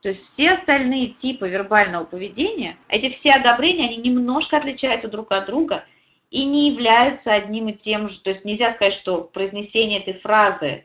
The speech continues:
как называние предмета или как ответ на вопрос — это одно и то же поведение. Это разные поведения. Если они разные, обобщение не может происходить, потому что это разные поведения. Они все должны быть научены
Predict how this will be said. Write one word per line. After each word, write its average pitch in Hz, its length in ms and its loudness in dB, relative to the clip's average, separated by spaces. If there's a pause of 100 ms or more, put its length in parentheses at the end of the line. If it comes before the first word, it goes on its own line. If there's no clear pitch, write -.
(120)
как 196 280 2
называние 196 560 -2
предмета 190 720 -6 (340)
или 226 220 -4
как 254 320 4
ответ 196 360 -2
на 175 100 -6
вопрос — 196 440 0
это 180 220 2
одно 196 320 -2
и 233 60 -10
то 220 140 -2
же 202 80 -12
поведение. 196 640 -10 (280)
Это 170 260 -2
разные 220 480 2
поведения. 143 640 -14 (380)
Если 247 280 0
они 202 240 0
разные, 220 680 2
обобщение 233 760 2
не 220 120 -4
может 294 360 2
происходить, 196 480 -2
потому 175 160 -2
что - 100 -10
это 175 120 -6
разные 214 400 2
поведения. 175 580 -16 (840)
Они 277 220 2
все 381 220 0
должны 359 260 2
быть 339 180 0
научены 311 840 0